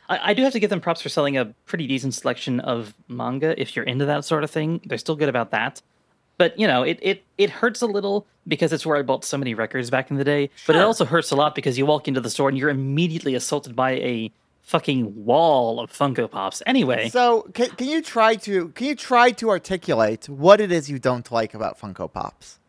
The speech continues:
Speaker 1: A lot of it is the eyes. The eyes on a Funko Pop are just black circles. And they're slightly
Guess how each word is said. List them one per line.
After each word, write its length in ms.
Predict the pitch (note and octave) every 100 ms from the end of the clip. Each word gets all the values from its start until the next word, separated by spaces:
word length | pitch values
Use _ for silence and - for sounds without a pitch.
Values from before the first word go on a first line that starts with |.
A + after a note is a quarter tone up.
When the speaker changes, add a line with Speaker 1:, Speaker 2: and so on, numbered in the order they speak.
| _ -
Speaker 1:
A 80 |
lot 180 | F3 A3+
of 80 | B3+
it 80 | G3+
is 220 | E3 C#3
the 120 | C3 -
eyes. 560 | A#2 G2 G2 - - - _ _
The 160 | F3
eyes 340 | G3+ A3 A3+ G3
on 80 | F3
a 60 |
Funko 360 | - D3+ B2+ A#2
Pop 280 | C3 A#2+ -
are 120 | A2 G#2
just 340 | A2+ G#2+ -
black 280 | F3+ B2 -
circles. 640 | - - - - - - _ _ _ _ _ _ -
And 240 | B2+ B2
they're 140 | A#2
slightly 920 | A2 - F#3+ G3+ F3+ F#3 E3+ D3 C#3+